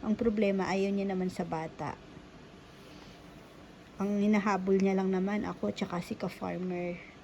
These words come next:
Siguro kala niya anak din namin. <laughs> Tapos may ano siya na parang selos-selos, ganun. Kasi kay Rowan, ayaw niya na. Nakukulitan siya kay Rowan. Kaya pag biglang lapit sa amin si Rowan minsan,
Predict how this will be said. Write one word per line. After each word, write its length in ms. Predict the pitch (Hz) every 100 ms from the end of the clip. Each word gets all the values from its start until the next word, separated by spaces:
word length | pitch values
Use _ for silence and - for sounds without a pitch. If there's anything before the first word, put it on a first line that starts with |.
| - - - - - -
Siguro 480 | - 208 196 196 208
kala 320 | 190 180 175
niya 240 | 190 170
anak 160 | 180 180
din 320 | 185 175 180
namin. 520 | 180 175 185 190 196 214 - - -
<laughs> 420 | 277 269 269 -
Tapos 500 | 208 - 208 - - - - -
may 280 | 220 220 196
ano 200 | 208 214
siya 200 | 214 208
na 120 | 190
parang 360 | 185 180 175 185
selos-selos, 1080 | - 185 185 185 - 160 175 170 - - -
ganun. 440 | 147 - 156 160 175 - - -
Kasi 260 | - 190 202
kay 220 | 196 185
Rowan, 360 | 180 170 175 180
ayaw 280 | 175 180 185
niya 160 | 185 180
na. 160 | 175 170
Nakukulitan 640 | 185 196 190 196 190 196
siya 160 | 196 -
kay 120 | 175
Rowan. 560 | 180 180 180 175 170 170
Kaya 280 | - 190 185
pag 160 | 190 190
biglang 560 | 185 190 196 214 202
lapit 320 | 190 185 190
sa 160 | - 190
amin 160 | 180 185
si 160 | -
Rowan 400 | 185 175 175 175
minsan, 560 | 170 170 - 175 165